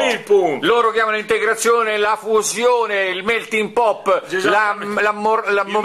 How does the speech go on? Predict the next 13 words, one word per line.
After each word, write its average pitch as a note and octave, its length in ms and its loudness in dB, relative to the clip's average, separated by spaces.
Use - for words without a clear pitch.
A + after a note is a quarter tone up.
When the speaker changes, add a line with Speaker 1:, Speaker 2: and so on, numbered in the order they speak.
Speaker 1:
meticciato A#3 540 0
morale A#3 400 2
Speaker 2:
il A3+ 60 -6
meticciato A3+ 380 0
morale, G#3+ 320 2
Speaker 1:
e, G3+ 100 0
e, G3 40 4
Speaker 2:
bravo. C3+ 260 -2
Speaker 1:
e F#3+ 120 2
biologico. A#3+ 400 2
Speaker 2:
Intellettuale, G#3+ 680 0
culturale. F#3+ 640 0
Speaker 1:
Esattamente. D#3+ 760 -2